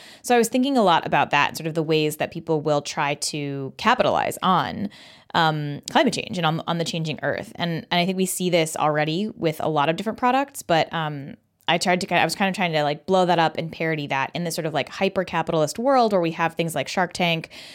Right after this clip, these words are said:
we have these investors who are really just trying to make as much return as they possibly can,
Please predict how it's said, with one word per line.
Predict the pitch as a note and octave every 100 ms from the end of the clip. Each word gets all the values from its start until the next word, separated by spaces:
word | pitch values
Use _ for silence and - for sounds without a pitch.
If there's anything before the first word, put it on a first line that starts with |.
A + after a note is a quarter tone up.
| -
we | F#3+
have | F#3 D#3 D3+
these | D#3 D3+ - - -
investors | G3+ G3+ G#3 G3+ F#3 E3+
who | F3+
are |
really | E3+ F3
just | E3 E3
trying | E3 E3
to |
make | D#3+ D#3+ D#3 - - -
as | G3+ G3+
much | F#3+ F#3+
return | F#3 - F3
as | D#3+
they | D3
possibly | - D3 D3+ D#3+ D3+
can, | - D3+ D3 D#3 E3